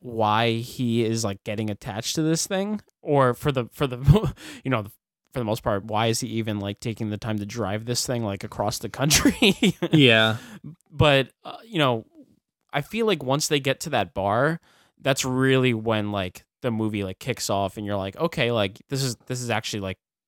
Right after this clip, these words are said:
Speaker 1: gonna work out." Like, I feel comfortable now that this is gonna be a fun time for the rest of the movie.
Speaker 2: Yeah. Well, yeah. I mean, if you wanna really break it down, the,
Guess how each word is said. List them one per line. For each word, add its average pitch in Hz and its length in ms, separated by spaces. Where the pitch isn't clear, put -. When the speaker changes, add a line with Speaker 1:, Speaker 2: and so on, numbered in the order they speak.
Speaker 1:
gonna 110 140
work 98 220
out." 90 200
Like, 101 180
I 113 100
feel 120 320
comfortable 110 480
now 101 200
that 101 120
this 113 140
is 107 80
gonna 104 160
be 98 300
a 135 80
fun 107 260
time 101 260
for - 80
the 101 80
rest 95 200
of - 60
the 98 60
movie. 92 400
Speaker 2:
Yeah. 120 300
Well, 170 460
yeah. 120 280
I 147 60
mean, 113 180
if 107 100
you 123 100
wanna 117 220
really 117 500
break 117 180
it 104 140
down, 127 480
the, 139 220